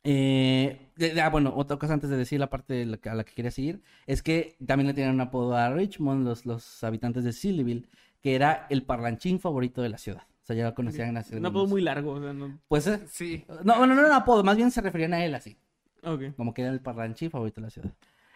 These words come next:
Speaker 1: Y bueno, según la declaración
Speaker 3: Muy rebuscado, muy
Speaker 1: de
Speaker 3: rebuscado.
Speaker 1: Bueno, perdón.
Speaker 2: Eh, eran otros tiempos.
Speaker 1: Era otro, no era, no era cliché todavía en esa época, Jimmy,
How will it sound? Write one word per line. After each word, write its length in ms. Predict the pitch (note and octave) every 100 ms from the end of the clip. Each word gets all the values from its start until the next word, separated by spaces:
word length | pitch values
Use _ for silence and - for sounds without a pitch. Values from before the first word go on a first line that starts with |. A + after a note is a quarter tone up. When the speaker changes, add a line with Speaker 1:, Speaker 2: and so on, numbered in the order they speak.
| -
Speaker 1:
Y 80 | F#3+
bueno, 240 | D#3 A2 _ _
según 280 | - E3+ B3+
la 80 |
declaración 320 | C#4 F#3+ D#3+ E3
Speaker 3:
Muy 80 |
rebuscado, 480 | F3 G3 G3+ C3 C3
muy 100 | E3+
Speaker 1:
de 360 | D#3+ D#3 D3 C#3+ C3 -
Speaker 3:
rebuscado. 140 | - - _ _ _ _ _ -
Speaker 1:
Bueno, 280 | B2 F#3+
perdón. 180 | E3 A#2+
Speaker 2:
Eh, 200 | G#3 G#3+
eran 200 | A3 A3+
otros 280 | A#3+ A#3 A3
tiempos. 300 | - E3 E3
Speaker 1:
Era 100 | C#3+ E3+
otro, 100 | F3
no 140 | D#3
era, 180 | D#3+ F3+
no 60 |
era 140 | E3+ F#3+
cliché 580 | F3 C#3+ E3+ F3 G3 F3+
todavía 320 | F3+ E3+ E3+
en 80 | E3+
esa 200 | E3+ F3
época, 280 | G#3+ G3
Jimmy, 400 | D3 B2+ A#2+ A#2+